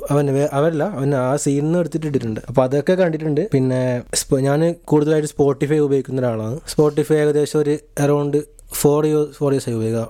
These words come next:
ഉപയോഗിക്കാൻ തുടങ്ങിയിട്ട്. അപ്പൊ നമ്മ സ-, സോങ് സെർച്ച് ചെയ്യുമ്പോ അവിടെ ഒരു സെക്ഷനായിട്ട് പോഡ്കാസ്റ്റും കാണാറുണ്ട്.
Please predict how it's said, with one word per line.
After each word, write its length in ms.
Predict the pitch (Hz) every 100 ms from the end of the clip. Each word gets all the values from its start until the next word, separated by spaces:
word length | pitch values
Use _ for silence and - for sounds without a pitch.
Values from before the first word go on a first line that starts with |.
| -
ഉപയോഗിക്കാൻ 320 | 123 117 117
തുടങ്ങിയിട്ട്. 300 | 110 110 107
അപ്പൊ 180 | 120 -
നമ്മ 200 | 131 135 -
സ-, 180 | -
സോങ് 400 | 131 - 135 143
സെർച്ച് 280 | 147 160 -
ചെയ്യുമ്പോ 400 | 151 147 147 151 -
അവിടെ 220 | 147 165
ഒരു 220 | 160 165 -
സെക്ഷനായിട്ട് 480 | - 139 147 147 147
പോഡ്കാസ്റ്റും 540 | 143 135 131 147 - 156
കാണാറുണ്ട്. 440 | 131 120 113 107